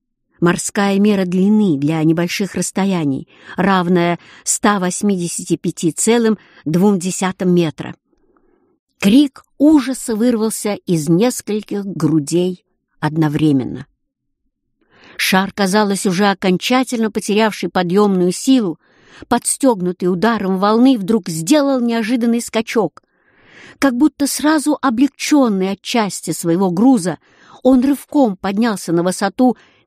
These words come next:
тысячи пятисот футов и там попал в воздушный поток, который понес его почти параллельно берегу. Через две минуты он опустился на землю.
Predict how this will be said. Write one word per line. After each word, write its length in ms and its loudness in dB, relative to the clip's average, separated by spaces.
тысячи 480 2
пятисот 560 -6
футов 420 0
и 180 4
там 420 2
попал 420 -4
в 60 -8
воздушный 580 0
поток, 540 -2
который 400 2
понес 480 2
его 260 2
почти 540 0
параллельно 640 0
берегу. 560 0
Через 360 0
две 220 2
минуты 640 2
он 140 2
опустился 760 -4
на 160 0
землю. 500 -2